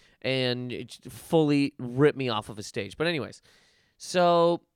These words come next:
nine hundred seat theater, okay? And this is, this is not the, like, the type of thing that you necessarily, um,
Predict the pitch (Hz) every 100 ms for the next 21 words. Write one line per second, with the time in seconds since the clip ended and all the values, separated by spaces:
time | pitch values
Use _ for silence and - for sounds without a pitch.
0 | _ _ 170 254 302 339 285 240 - 214
1 | 170 160 120 104 - 135 165 147 151 185
2 | 220 285 359 339 403 427 392 453 466 466
3 | 453 - - 208 202 180 - 175 170 165
4 | _ _ _ _ - 156 165 170 160 160
5 | 160 - 160 151 147 143 139 135 131 131
6 | 127 123 117